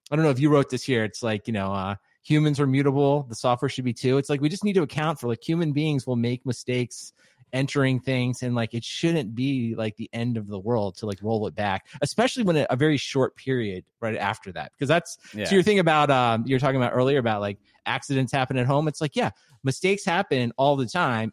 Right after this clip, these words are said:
Speaker 1: and you often realize them right away. Not all of them, but you often see it within thirty minutes. So, so yeah, I almost feel like this should be just a rule.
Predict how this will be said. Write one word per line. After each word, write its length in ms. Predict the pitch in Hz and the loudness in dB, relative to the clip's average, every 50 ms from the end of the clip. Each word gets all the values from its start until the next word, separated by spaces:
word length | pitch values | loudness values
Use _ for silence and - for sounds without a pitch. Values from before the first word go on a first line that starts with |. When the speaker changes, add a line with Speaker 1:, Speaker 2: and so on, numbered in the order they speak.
| - 127 | -4 -4
Speaker 1:
and 120 | 127 131 | -2 0
you 180 | 127 123 - - - | 0 -2 -4 -2 0
often 380 | 151 190 208 - - 143 123 120 | 2 2 2 2 -2 -2 0 2
realize 420 | 139 170 170 123 117 113 104 92 | 0 0 2 2 0 0 -2 -4
them 320 | 104 113 113 107 101 98 - _ _ _ | -4 -4 -4 -2 -4 -6 -10 _ _ _
right 260 | 113 123 131 127 117 | -2 -2 0 0 0
away. 320 | 113 120 147 131 92 87 107 | 0 2 0 0 0 -4 -2
Not 160 | 143 196 240 | -2 -2 2
all 220 | 180 247 277 254 208 | 4 4 4 4 2
of 120 | 143 110 | 0 -2
them, 280 | 101 95 90 98 113 113 - | -4 -4 -4 -6 -8 -4 -4
but 100 | 135 131 | -4 0
you 160 | 139 165 160 | 0 0 0
often 280 | 214 254 - - 147 | 0 -2 -2 -4 -4
see 240 | 127 - - 190 202 | -4 -4 -6 -4 -4
it 100 | 127 120 | -2 -2
within 280 | 123 120 113 123 117 110 | -4 -2 -2 -2 -2 -2
thirty 260 | - 143 127 120 113 | 0 -2 -2 0 -2
minutes. 360 | 120 143 117 92 - - - | -4 -4 -6 -8 -12 -16 -10
So, 300 | - 120 113 98 92 92 _ _ _ - - _ _ | -6 -4 -2 -2 -4 -6 _ _ _ -20 -20 _ _
so 140 | - - 123 | -12 -4 -2
yeah, 260 | 139 131 104 87 - - - | 0 0 0 -2 -6 -2 0
I 80 | 143 | 2
almost 260 | 165 190 190 196 - - | 2 2 2 0 -2 -2
feel 100 | 170 165 | 2 2
like 120 | 156 139 - | 2 2 0
this 80 | 127 - | -6 -8
should 140 | - 147 135 | -8 -6 -6
be 80 | 135 | -4
just 140 | 127 123 - | -6 -4 -4
a 60 | 120 | -2
rule. 320 | 110 113 107 92 85 85 | -2 0 -2 -2 -4 -6